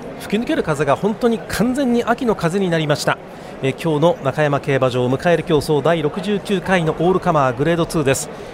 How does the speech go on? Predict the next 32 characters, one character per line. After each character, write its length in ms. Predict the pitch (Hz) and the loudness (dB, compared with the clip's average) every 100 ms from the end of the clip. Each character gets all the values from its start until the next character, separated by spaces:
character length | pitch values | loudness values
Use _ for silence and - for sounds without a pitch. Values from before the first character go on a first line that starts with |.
| - | -4
一 100 | 139 | -4
着 320 | - 254 240 | -2 -2 2
馬 100 | 233 | 2
に 80 | 226 | 2
天 260 | 185 185 185 | -2 -2 0
皇 120 | 170 | 0
賞 160 | 165 | 0
馬 120 | 151 151 | 2 2
系 180 | 160 | 2
の 140 | 160 165 | 2 2
優 140 | 147 | 0
先 220 | 151 156 143 | -2 -2 -2
出 200 | 156 - | -4 -4
走 240 | 175 151 | -2 -2
権 220 | - 151 | 0 0
が 140 | 160 139 | 2 2
与 140 | 147 | 2
え 20 | |
ら 80 | 139 | 2
れ 80 | 131 | 2
ま 100 | 131 | 0
す。 140 | - | 0
芝 140 | - 147 | -2 0
の 100 | 131 | 0
二 80 | 131 | 0
千 160 | 180 139 | 0 0
二 40 | |
百 200 | 131 143 | 0 2
メ 100 | 156 | 0
ー 40 | 131 | 2
ト 100 | |
ル 100 | 131 | 2